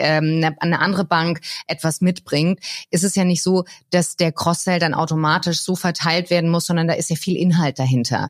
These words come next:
Und ich glaube, das ist gar kein Thema und gehört auch heutzutage in dem Verhältnis dazu. Wenn man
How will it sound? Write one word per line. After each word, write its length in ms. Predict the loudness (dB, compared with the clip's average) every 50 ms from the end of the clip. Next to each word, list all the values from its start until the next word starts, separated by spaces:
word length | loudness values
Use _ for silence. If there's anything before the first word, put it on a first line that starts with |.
| -4 _
Und 340 | 0 2 2 0 -2 -4 -6
ich 180 | -6 -6 -4
glaube, 300 | -2 0 0 2 2 0
das 280 | 0 0 -2 -2 -2 -4
ist 440 | -4 -2 -2 -2 -4 -6 -10 -4 -2
gar 200 | 0 0 0 0
kein 260 | -2 -2 -2 -2 -2
Thema 520 | -2 -2 0 0 2 2 2 2 0 0 -2 -2
und 220 | -2 -2 0 2
gehört 360 | 2 2 4 2 2 2 0 0
auch 200 | -2 -2 0 0
heutzutage 720 | 0 0 -2 -2 -6 -6 -4 -2 0 0 0 0 0 0
in 300 | -2 -2 -2 -2 0 2
dem 160 | 2 2 0 0
Verhältnis 640 | 0 0 2 2 2 0 0 0 -2 -2 -2 -2
dazu. 400 | -4 -4 -4 -4 -6 -8 -8 -6 -4
Wenn 140 | -2 0 0
man 220 | 2 0 0 -2